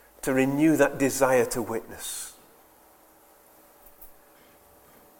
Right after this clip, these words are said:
So how much of the river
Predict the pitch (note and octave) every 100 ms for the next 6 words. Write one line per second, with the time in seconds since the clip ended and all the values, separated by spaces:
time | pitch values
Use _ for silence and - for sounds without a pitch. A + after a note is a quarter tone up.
0 | _ - - - - - _ - C#3+ F3+
1 | F#3 E3+ D#3+ D#3+ C3+ C#3 C3 C3 D#3+ D3+
2 | A2+ A2